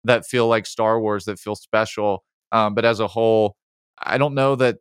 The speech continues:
anyone really knows what the overarching, like, what the story arc <laughs> is for this season. It's kinda all over the place, and I, I don't know what the objective is or what the real conflict is and what,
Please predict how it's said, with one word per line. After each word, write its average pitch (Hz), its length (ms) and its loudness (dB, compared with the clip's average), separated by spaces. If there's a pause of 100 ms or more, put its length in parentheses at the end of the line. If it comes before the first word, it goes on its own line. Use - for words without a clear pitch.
(140)
anyone 123 420 0
really 117 220 2
knows 113 360 2
what 110 120 -4
the 107 120 2
overarching, 107 800 0
like, 110 180 -4
what 110 140 -2
the 120 80 -6
story 175 340 2
arc 110 320 0
<laughs> - 80 6
is 160 180 0
for 131 120 -4
this 120 200 -4
season. 151 340 0
It's 107 260 -2
kinda 120 240 0
all 117 200 2
over 143 200 0
the 120 80 -2
place, 113 480 -2
and 104 220 -2 (480)
I, - 300 -4
I - 20 2
don't 131 160 2
know 123 160 4
what 120 200 0
the 120 120 -2
objective 110 580 -2
is 107 320 0
or 104 240 0
what 110 260 -2
the 104 140 2
real 104 240 2
conflict 110 600 -2
is 107 320 2
and 101 160 0
what, 104 420 0